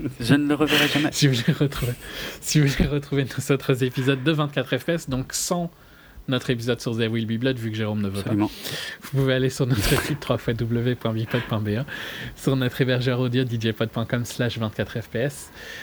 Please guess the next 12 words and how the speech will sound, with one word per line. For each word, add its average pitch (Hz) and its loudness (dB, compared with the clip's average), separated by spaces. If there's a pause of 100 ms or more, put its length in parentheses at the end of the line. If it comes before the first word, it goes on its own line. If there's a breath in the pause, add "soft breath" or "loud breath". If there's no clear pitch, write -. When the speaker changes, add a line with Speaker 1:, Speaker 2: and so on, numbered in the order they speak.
(180 loud breath)
Speaker 2:
sur, - -2
euh, 110 2
Apple 117 0
Podcast - -4 (180)
et 117 2
vos 110 -2
programmes 113 -2
de 120 -2
téléchargement 123 -2
de 135 0
podcasts 127 -4
favoris, 101 -2